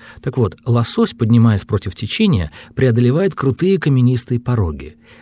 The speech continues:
Рыба идёт плотным косяком, не заботясь о своей безопасности, хватая всё, что похоже на еду,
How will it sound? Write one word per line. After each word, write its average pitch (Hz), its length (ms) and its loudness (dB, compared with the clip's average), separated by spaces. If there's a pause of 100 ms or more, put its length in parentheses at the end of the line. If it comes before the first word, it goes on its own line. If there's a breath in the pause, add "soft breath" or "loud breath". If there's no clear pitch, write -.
Рыба 139 360 2
идёт 120 240 2
плотным 147 440 0
косяком, 120 560 -4 (260 loud breath)
не 143 140 4
заботясь 143 500 0
о 101 40 -8
своей 104 220 -2
безопасности, 98 720 -2
хватая 127 440 0
всё, 175 200 -2
что 117 160 -6
похоже 101 440 -4
на 92 160 0
еду, 170 260 -2